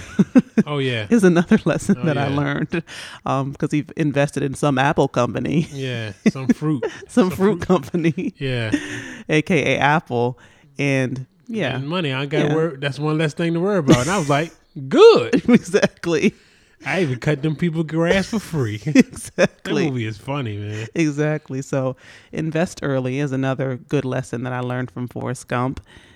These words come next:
Speaker 1: And let's see. And lastly, life is like a box of chocolates.
Speaker 2: What does that mean?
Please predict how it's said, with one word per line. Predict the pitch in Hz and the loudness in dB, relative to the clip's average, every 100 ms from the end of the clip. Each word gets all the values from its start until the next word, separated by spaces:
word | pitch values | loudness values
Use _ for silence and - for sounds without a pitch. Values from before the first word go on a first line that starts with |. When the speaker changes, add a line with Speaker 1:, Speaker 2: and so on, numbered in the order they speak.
| _ - | _ -4
Speaker 1:
And | 160 156 151 151 190 - | 0 2 2 0 -2 -6
let's | 190 - | -6 -6
see. | - 233 160 135 143 - _ _ - | -6 -2 -2 -2 -6 -10 _ _ -2
And | 180 175 | 0 2
lastly, | 185 208 - 160 151 160 - _ - | 0 -2 -4 0 0 0 -6 _ -6
life | 165 175 180 | -2 -2 -4
is | 170 | -8
like | 170 | -8
a | 160 | -6
box | 165 165 - | -4 -6 -10
of | |
chocolates. | - 180 196 - - - - _ _ _ _ - | -8 -6 -6 -8 -10 -12 -20 _ _ _ _ -14
Speaker 2:
What | 269 | -8
does | 226 | -4
that | 139 113 | -4 -4
mean? | 107 98 | -6 -10